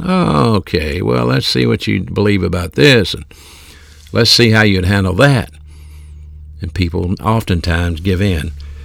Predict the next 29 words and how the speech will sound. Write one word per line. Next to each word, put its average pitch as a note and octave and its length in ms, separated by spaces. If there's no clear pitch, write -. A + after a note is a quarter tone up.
<coughs> - 500
Excuse G#2 420
me. - 140
So G2+ 460
let - 160
me D3+ 160
remind A2+ 440
you G#2+ 80
of F2 80
a F2 60
principle. - 480
And F2+ 100
this A2+ 120
is B2 120
a A#2 40
principle A2 440
my G#2 200
pastor G2 440
taught F#2+ 280
a E2 60
long F#2 300
time F#2+ 240
ago. E2+ 380
It's G2 140
called A2+ 280
the G2+ 60
principle C3+ 520
of F#2+ 140
deliverance, F#2+ 800